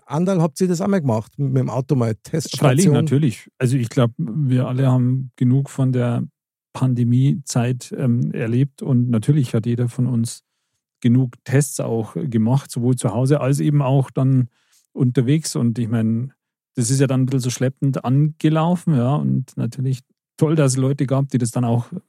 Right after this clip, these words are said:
Speaker 2: gemacht haben oder mitgemacht haben.
Speaker 1: Stimmt.
Speaker 2: Und, ähm, aber das mit dem Drive-In, das war natürlich dann schon gut, fand ich, weil
Speaker 1: Das
Speaker 2: das
Speaker 1: war
Speaker 2: war
Speaker 1: geil.
Speaker 2: natürlich super
Speaker 1: Ja.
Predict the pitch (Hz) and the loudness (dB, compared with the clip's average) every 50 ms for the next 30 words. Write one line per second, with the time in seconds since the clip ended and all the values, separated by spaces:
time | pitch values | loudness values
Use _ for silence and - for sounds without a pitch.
0 | _ - 123 113 113 135 143 - - 165 160 156 156 139 123 120 113 127 139 - | _ -2 -2 0 0 0 -2 -2 0 0 2 2 0 0 0 0 0 0 -2 -4
1 | _ _ - 139 143 139 151 143 - - 160 156 160 156 - _ _ - - - | _ _ -2 0 2 2 0 -2 -2 0 0 0 0 0 -4 _ _ -6 -2 0
2 | 147 131 113 - - _ - 165 147 120 123 127 123 - - 131 120 120 120 120 | 0 0 0 -4 -8 _ -6 -2 0 2 2 2 0 -2 -2 0 0 2 2 2
3 | 120 120 120 117 117 123 156 - _ _ _ - 139 123 127 131 127 147 135 139 | 2 2 0 0 -2 -4 -6 -8 _ _ _ -6 -4 -2 -2 0 2 2 2 2
4 | 131 131 135 127 135 123 170 170 202 214 160 139 147 151 180 185 - 185 190 170 | 0 0 0 0 0 0 2 2 2 2 0 0 -2 -2 -2 -2 -2 0 -2 0
5 | - 180 170 156 185 180 185 196 - 226 202 - - 104 95 98 104 101 - 117 | 0 -2 -2 -2 0 -2 -2 0 0 -2 -2 -2 -6 -10 -10 -10 -8 -6 -4 0
6 | 117 143 139 147 156 - - 165 165 165 - - 190 - 190 180 | 2 2 4 4 4 4 4 4 2 2 2 0 0 0 0 0